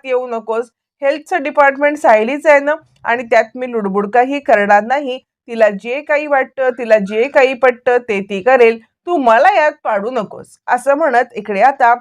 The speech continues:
प्रतिमा सुद्धा याच्यातून अंग काढून घेते आणि "सायली आणि तू,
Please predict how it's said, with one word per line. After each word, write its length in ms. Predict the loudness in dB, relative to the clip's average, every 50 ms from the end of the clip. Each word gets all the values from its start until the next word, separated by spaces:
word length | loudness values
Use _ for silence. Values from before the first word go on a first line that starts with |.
| -4 _ _ _ _ _ -8 -6
प्रतिमा 400 | -6 -6 -6 -6 -4 0 0 0
सुद्धा 300 | 0 -2 -4 0 0 2
याच्यातून 440 | 2 0 -2 -4 -6 -8 -8 -6 -4
अंग 220 | -4 -2 0 2
काढून 380 | 2 4 4 2 0 0 -2 -4
घेते 400 | -4 -6 -4 0 0 0 0 0 _ _ _ -2
आणि 180 | 0 0 0 0
"सायली 500 | 0 2 2 2 2 0 -2 -2 2 2
आणि 200 | 2 2 0 -4
तू, 280 | -8 -10 -14 -14 -16